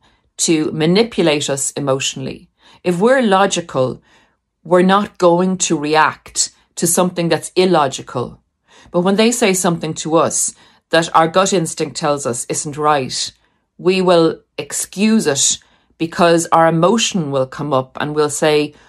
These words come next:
"Well, maybe they have a reason for that. Maybe, um, they look very sad. I would like to make them happy." It's, they, they emotionally manipulate us, basically. But they see that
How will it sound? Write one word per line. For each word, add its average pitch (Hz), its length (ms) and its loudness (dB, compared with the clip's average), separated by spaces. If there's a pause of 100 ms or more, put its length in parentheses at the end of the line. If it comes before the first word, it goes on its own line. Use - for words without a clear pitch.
(120)
"Well, 180 140 4
maybe 233 420 2
they 170 180 2
have 147 420 0
a 147 80 0
reason 151 360 -4
for 147 200 -10
that. 147 360 0 (320)
Maybe, 185 760 2
um, 147 540 -2 (440)
they 185 140 4
look 202 180 2
very 151 300 -2
sad. 165 720 2 (400)
I 190 140 4
would 180 160 0
like 156 220 0
to 160 120 -4
make 151 220 -6
them 139 120 -8
happy." 160 600 -4 (240)
It's, - 260 -4 (440)
they, 190 160 4 (220)
they 190 200 4
emotionally 180 800 0
manipulate 131 560 -4
us, - 120 -14
basically. - 640 -10 (1200)
But 170 180 -6
they 233 240 4
see 208 320 0
that 160 380 0